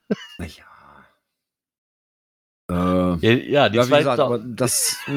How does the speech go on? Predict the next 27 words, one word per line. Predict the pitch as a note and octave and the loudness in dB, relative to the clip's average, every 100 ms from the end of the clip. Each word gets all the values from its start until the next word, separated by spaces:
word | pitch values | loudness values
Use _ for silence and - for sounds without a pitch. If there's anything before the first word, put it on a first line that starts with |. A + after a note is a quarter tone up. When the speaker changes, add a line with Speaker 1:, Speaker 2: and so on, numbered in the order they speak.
| B2 G#2 | -4 -4
Speaker 1:
das | A#2+ - | -2 0
blendet | A#2+ B2+ B2+ | 2 2 2
man | A#2 | 2
nach | A2+ | 2
einer | G#2+ G2+ - G#2 | 2 -2 -4 -8
kurzen | - B2 - | 0 0 2
Zeit | G2+ G2 F2 | 0 0 0
dann | E2+ | -2
aus. | C#2 E2+ E2+ | -2 -2 -2
Ne? | F2+ | 0
Wenn | B2+ | 2
man | D3 | 2
erstmal | C#3 C3+ A2 | 2 2 2
angefangen | C3 C3 B2 A2+ | 2 2 2 2
hat, | G#2 G2+ | 2 2
Speaker 2:
Genau. | G2+ F#2+ F#2+ | 2 2 2
Speaker 1:
dann | F#2 E2+ _ _ _ _ _ _ _ _ - | -2 -6 _ _ _ _ _ _ _ _ -12
ist | G2 | -4
das | G2 F2 | -4 -2
alles | F2+ F#2 F2+ | -2 -2 -4
nicht | E2+ | -8
mehr | E2+ | -8
ganz | E2 E2 | -8 -10
so | - | -14
schlimm. | - D#2+ D#2 | -18 -20 -12
Speaker 2:
Genau. | D#2+ E2 D2+ E2 | -8 -4 -2 -4
Speaker 1:
Also, | D#2 | -8